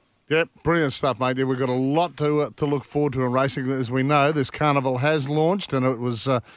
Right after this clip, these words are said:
in spectacular fashion up there on the Sunshine Coast in glorious sunshine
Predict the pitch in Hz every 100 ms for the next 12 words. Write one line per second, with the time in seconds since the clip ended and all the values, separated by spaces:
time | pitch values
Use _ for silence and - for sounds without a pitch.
0 | - _ 123 117 - 139 - 165 - 143
1 | 131 151 143 - 110 90 120 110 127 120
2 | 113 139 131 131 117 107 127 131 - 117
3 | 110 107 139 156 156 120 101 - - 123
4 | 120 - 120